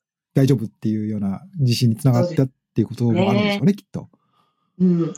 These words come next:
Speaker 2: でもこの五十パーセント、
Speaker 1: うん。
Speaker 2: フィフティーフィフティーのところをやるのに、
Speaker 1: はい。
Speaker 2: できるかできないか、まあ、半分半分だなっていう時に、その、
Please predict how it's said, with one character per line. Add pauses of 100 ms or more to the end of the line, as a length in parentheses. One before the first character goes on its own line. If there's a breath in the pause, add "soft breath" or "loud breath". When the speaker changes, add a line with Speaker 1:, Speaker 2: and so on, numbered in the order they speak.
(120)
Speaker 2:
で
も
こ
の (320)
五
十
パ
ー
セ
ン
ト、
Speaker 1:
う
ん。
Speaker 2:
フ
ィ
フ
テ
ィ
ー
フ
ィ
フ
テ (120)
ィ
ー
の
と
こ
ろ (180)
を
や
る
の
に、
Speaker 1:
は
い。 (300)
Speaker 2:
で
き
る
か
で
き
な
い
か、
ま
あ、
半
分
半
分
だ
な
っ
て
い
う
時
に、
そ
の、